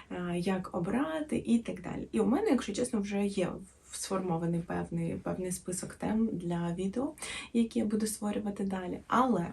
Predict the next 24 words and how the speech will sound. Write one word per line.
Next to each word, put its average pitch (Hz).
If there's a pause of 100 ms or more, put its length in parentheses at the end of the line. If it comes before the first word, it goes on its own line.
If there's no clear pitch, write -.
я 202
вам 214
буду 196 (160)
дуже 185
вдячна, 220
якщо 175
ви 180
в 185
коментарях 170
поділитеся, 190 (400)
е, 175
тим, 226
що 190
цікавить 180
саме 175
вас, 240
е, -
тим, 202
е, 175
яких 185
тем 185
вам 175
не 170
вистачає, 185